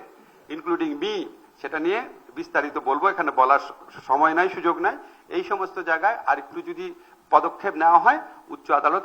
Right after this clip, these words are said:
আরো কাঙ্ক্ষিত ভূমিকা রাখতে পারবে। <clears throat> আমরা বিচার বিভাগে আরো অনেকগুলো সংস্কার করেছি। সিআরপিসি, সিপিসি তে প্রসিডিউরাল সংস্কার করা হয়েছে। কিছু কিছু, কিছু জায়গায় ভুল থাকতে পারে, কিন্তু মেজরিটি প্রভিশন মানুষকে সুফল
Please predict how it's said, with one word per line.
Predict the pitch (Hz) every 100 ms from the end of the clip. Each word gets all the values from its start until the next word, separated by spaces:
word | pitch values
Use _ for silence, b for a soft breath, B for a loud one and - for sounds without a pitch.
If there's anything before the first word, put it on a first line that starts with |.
| -
আরো | 135 135
কাঙ্ক্ষিত | 131 131 143 160
ভূমিকা | 127 139 123
রাখতে | 113 - 110
পারবে। | 98 - - _
<clears throat> | - - - - - - - _ _ - - - - -
আমরা | 180 214
বিচার | 220 226 220
বিভাগে | 220 214 214
আরো | 180 214
অনেকগুলো | 196 214 185 196
সংস্কার | 185 170 - 185
করেছি। | 175 151 - 226 - b b b
সিআরপিসি, | - 170 175 180 175 180
সিপিসি | 175 180 170 170
তে | 170
প্রসিডিউরাল | 170 185 170 170 160
সংস্কার | 165 156 160 156
করা | 131 143
হয়েছে। | 160 160 - - _ b b _
কিছু | 185
কিছু, | 185 170
কিছু | 170
জায়গায় | 160 160 170
ভুল | 165 190
থাকতে | 180 180 170
পারে, | 156 156 - -
কিন্তু | 143 165 - B B
মেজরিটি | - 170 214 214 214
প্রভিশন | 202 170 156 175 202 190
মানুষকে | 127 147 - 175
সুফল | - 170 170